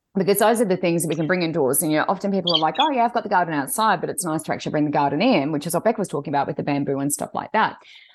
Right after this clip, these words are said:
Um, Beck, I actually had, now this is really funny, um, an announcer that I worked with in Charleville, um, emailed me over the Christmas break. And so that was my first radio station. So that was nineteen ninety-nine. Um, I worked with this guy. And, um,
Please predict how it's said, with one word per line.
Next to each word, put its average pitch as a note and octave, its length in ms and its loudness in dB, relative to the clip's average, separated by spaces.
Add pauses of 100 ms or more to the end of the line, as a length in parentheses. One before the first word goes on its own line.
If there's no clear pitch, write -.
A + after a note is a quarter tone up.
Um, F#3 340 2
Beck, G#3 220 2
I G#3+ 140 4
actually C#4+ 260 -4
had, F#3+ 640 2
now F3 200 2
this A#3+ 180 0
is A3+ 120 -4
really G#3+ 220 2
funny, D#3 580 0
um, E3+ 240 2
an F#3+ 100 0
announcer F#3+ 380 0
that G#3 100 0
I F#3 40 2
worked E3+ 240 0
with F#3 120 -6
in D#3+ 80 -4
Charleville, D#3+ 880 0
um, D#3 440 0
emailed F#3+ 380 0
me D3 300 -2
over D3 640 2
the - 80 -6
Christmas F#3+ 380 -4
break. - 420 0 (460)
And D#3+ 580 4
so D#3 340 4
that F3+ 120 4
was G3+ 100 -2
my G3+ 100 -2
first F3 240 -2
radio D#3+ 200 2
station. D3+ 340 -4
So D#3+ 40 -4
that F#3 80 0
was E3+ 120 -8
nineteen D#3+ 320 0
ninety-nine. C#3+ 760 2 (120)
Um, D3+ 160 0
I D3 40 2
worked C#3+ 220 0
with C#3+ 80 -14
this D3+ 160 -2
guy. D3 320 2 (460)
And, D#3+ 420 2
um, D#3+ 480 2